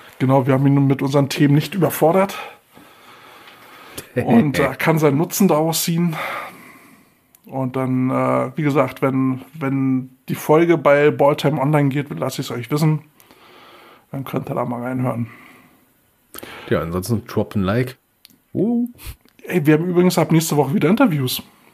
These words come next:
Speaker 2: Wir haben Interviews, krass.
Speaker 1: Ja, die Pia kommt.
Speaker 2: Die Pia, Mensch, erzählt die irgendwas Mentales?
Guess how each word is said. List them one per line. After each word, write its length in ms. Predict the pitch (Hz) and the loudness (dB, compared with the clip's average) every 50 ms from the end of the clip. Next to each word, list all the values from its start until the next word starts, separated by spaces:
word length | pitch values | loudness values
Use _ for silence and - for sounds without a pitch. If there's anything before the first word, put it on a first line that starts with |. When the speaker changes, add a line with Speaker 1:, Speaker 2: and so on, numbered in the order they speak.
| _ _ _ _ - | _ _ _ _ -8
Speaker 2:
Wir 640 | - 180 214 220 226 220 196 165 - _ - - 123 | -2 -2 0 0 0 -2 -2 -6 -10 _ -8 -4 -4
haben 80 | 135 - | -2 -2
Interviews, 500 | 175 220 233 180 139 117 107 - - - | 0 -2 0 0 0 -2 -2 -4 -8 -10
krass. 500 | - - 143 175 202 202 - - - - | -8 -4 -2 -2 -2 -2 -4 -10 -12 -10
Speaker 1:
Ja, 680 | 143 143 151 160 190 233 262 254 254 247 233 226 208 170 | -6 -2 0 2 2 4 4 4 6 6 6 6 4 4
die 120 | 143 143 | 2 0
Pia 360 | 127 - - 220 247 262 247 - | -4 -2 2 4 4 6 4 4
kommt. 500 | - 170 147 131 123 127 - - - _ _ _ _ _ _ _ _ _ _ - | 4 2 2 2 2 0 -2 -8 -16 _ _ _ _ _ _ _ _ _ _ -10
Speaker 2:
Die 60 | 120 | -8
Pia, 320 | 120 - - - 269 190 98 | -8 -8 -6 -2 -2 -2 0
Mensch, 220 | 117 120 113 - | 0 -2 -2 -2
erzählt 300 | - - 117 - - 139 156 | -4 -4 -4 -4 -4 -2 -2
die 40 | 151 | -2
irgendwas 260 | 143 139 139 135 - | -2 -2 -4 -2 -2
Mentales? 540 | 120 113 117 117 123 156 226 254 254 - | -2 -2 -2 -2 -2 -2 -2 -4 -6 -8